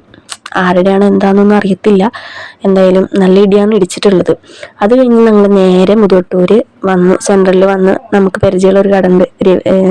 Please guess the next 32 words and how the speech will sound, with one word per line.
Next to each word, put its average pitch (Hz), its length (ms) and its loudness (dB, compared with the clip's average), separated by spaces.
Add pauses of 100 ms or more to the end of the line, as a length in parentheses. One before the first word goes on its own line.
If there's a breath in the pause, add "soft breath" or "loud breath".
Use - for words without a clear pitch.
രവിയേട്ടൻ്റെ 190 540 0
കട. 190 180 -2 (680 loud breath)
കുറേ 202 160 0
പേർക്കൊക്കെ 233 360 0
അറിയായിരിക്കും, 220 480 0 (160)
ഞങ്ങളെപ്പോഴും 202 440 0
ഇവിടെ 202 160 0
നിന്നാണ് 196 200 0
ചായ 202 200 -2
കുടിക്കാറ്. 185 420 -2 (500 loud breath)
അത് - 240 -2
കഴിഞ്ഞ് 214 220 4
ഞങ്ങൾ 208 180 2
വന്ന് 202 420 0 (140)
അവിടെ 202 160 0
വന്നിരുന്ന് 202 500 2 (120)
ഒരു 214 160 0
ചായയും 196 480 0 (340)
രണ്ട് 214 480 2
ഉഴുന്നുവടയും 202 480 2
കഴിച്ചു. 185 300 -2
നല്ല 208 420 2
വിശപ്പുണ്ടായിരുന്നു. 185 800 -2 (340)
അങ്ങനെ 226 360 2
ഞങ്ങൾ 277 320 2
ഞങ്ങളുടെ 220 280 2
വെള്ളത്തിൽ 208 380 0
കൂടെയുള്ള 208 300 0
യാത്ര 214 360 -2 (120)
പിന്നെയും 208 360 2
തുടർന്നു 196 420 -2
കേട്ടോ. 190 200 -4